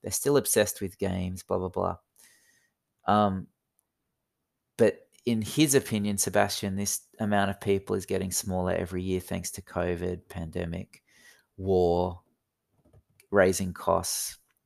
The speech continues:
People are spending their time differently now. Could be true. I don't know. I don't know that many people.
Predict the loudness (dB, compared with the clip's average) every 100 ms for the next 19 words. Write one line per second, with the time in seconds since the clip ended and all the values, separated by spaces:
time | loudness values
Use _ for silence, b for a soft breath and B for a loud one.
0 | _ _ -2 0 0 -2 -2 -2 -2 -4
1 | -4 -6 -4 -8 -10 -10 -10 -10 -10 -14
2 | _ _ -2 0 0 -2 -6 -8 -8 -12
3 | _ _ _ 0 2 2 2 -6 -8 -10
4 | -16 _ _ b b b b b 6 6
5 | 6 2 2 2 0 -4 -4 -6 -6 -8
6 | -12